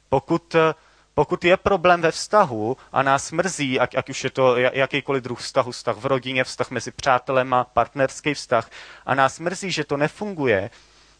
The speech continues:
a tak do nějaký míry to závisí d-, na nás, ale do nějaký ne a nemůžeme to brát jako svoje selhání. Což, což může být někdy osvobozující.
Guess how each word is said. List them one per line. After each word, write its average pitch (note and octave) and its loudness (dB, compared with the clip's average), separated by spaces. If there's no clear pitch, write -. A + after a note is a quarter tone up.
a C3+ 4
tak D3 -2
do D3+ -2
nějaký F3+ 2
míry F3 0
to E3 -2
závisí D#3 0
d-, C#3 -4
na C#3 0
nás, C#3 0
ale C#3 2
do C3+ -4
nějaký D3 -2
ne C3+ 2
a C3+ -2
nemůžeme D3+ -4
to D3 -4
brát C3+ 0
jako C#3 -10
svoje C#3 -4
selhání. C3+ 0
Což, - -8
což - -6
může D3 -4
být D3+ 2
někdy D3+ -2
osvobozující. C#3+ -2